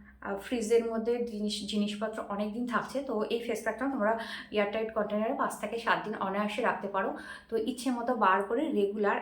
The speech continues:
একবার করে তোমরা লাগাতে পারো। আর এটার ভেতরে যেহেতু আমি চালের গুঁড়ো দিয়েছি,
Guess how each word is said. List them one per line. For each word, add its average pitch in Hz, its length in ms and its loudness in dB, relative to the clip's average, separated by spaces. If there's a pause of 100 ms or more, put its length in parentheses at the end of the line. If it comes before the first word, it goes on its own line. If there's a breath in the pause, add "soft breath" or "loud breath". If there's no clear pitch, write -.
একবার 202 400 0
করে 233 160 2
তোমরা 214 220 0
লাগাতে 175 360 -2
পারো। 165 240 -8 (340 loud breath)
আর 170 320 2
এটার 269 260 4
ভেতরে 254 320 2
যেহেতু 254 420 0
আমি 262 160 4
চালের 226 360 0
গুঁড়ো 240 220 2
দিয়েছি, 214 460 -2